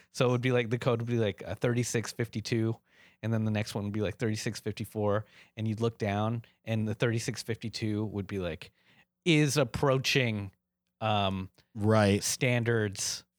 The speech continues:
Speaker 1: And then the
Speaker 2: Meets
Speaker 1: next one would be like,
Speaker 2: expectations, exceeds
Speaker 1: does
Speaker 2: ex-
Speaker 1: not meet. Yeah. And I was like, "Cool." So I, I'm just gonna memorize a couple of these numbers and fill those out on the Scantron.
Speaker 2: And that's gonna be that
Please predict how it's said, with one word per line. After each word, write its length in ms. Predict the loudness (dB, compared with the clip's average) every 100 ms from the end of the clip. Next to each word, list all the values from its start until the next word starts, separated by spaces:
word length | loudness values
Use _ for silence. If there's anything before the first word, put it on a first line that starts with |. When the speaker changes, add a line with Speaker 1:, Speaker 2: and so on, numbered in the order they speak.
| _ _ _
Speaker 1:
And 160 | -4 0
then 120 | 4
the 60 | 6
Speaker 2:
Meets 220 | 6 8
Speaker 1:
next 220 | 6 8
one 20 |
would 60 | 6
be 20 |
like, 40 | 6
Speaker 2:
expectations, 500 | 6 6 4 4 4
exceeds 280 | 2 6 6
Speaker 1:
does 120 | 6
Speaker 2:
ex- 140 | 6
Speaker 1:
not 120 | 4 4
meet. 320 | 2 2 0
Yeah. 240 | 2 4 4
And 80 | 2
I 40 |
was 120 | 0
like, 180 | 0 -4
"Cool." 320 | 0 2 2
So 180 | 2 2
I, 140 | 2 0
I'm 180 | -2 -2
just 100 | -2
gonna 160 | -2 0
memorize 440 | 0 0 0 0
a 40 | -2
couple 220 | -4 -2
of 60 |
these 160 | -2 -2
numbers 480 | -2 0 0 0 -4
and 200 | -8 -8
fill 240 | -4 -2
those 220 | 0 -2
out 140 | -2 -4
on 100 | -6
the 60 |
Scantron. 600 | -8 -8 -8 -8 -10 -12 -14 -18 _
Speaker 2:
And 160 | -2 2
that's 240 | 4 2
gonna 220 | 2 2 2
be 480 | 2 2 2 -2 -6 _ -20 _
that 300 | -2 -2 -2